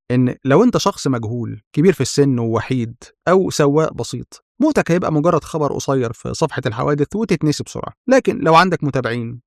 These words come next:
وقصتك فيها عناصر تجذب الانتباه، ممكن صوتك يتسمع، بس بعد فوات الأوان.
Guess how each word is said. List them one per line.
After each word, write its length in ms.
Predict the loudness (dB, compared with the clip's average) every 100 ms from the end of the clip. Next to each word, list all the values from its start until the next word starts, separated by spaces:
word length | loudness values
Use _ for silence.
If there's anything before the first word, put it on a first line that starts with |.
| -14
وقصتك 500 | -4 -4 -2 -4 -2
فيها 180 | 2 2
عناصر 440 | 2 0 -4 -10 -2
تجذب 340 | -2 0 -2
الانتباه، 480 | -2 -4 -4 -4 -6 _
ممكن 340 | 2 2 2 0
صوتك 320 | 0 -2 -4
يتسمع، 380 | -2 -4 -4 -10 _
بس 180 | -8 -2
بعد 200 | 0 0
فوات 280 | -2 -4 -2
الأوان. 300 | -6 -6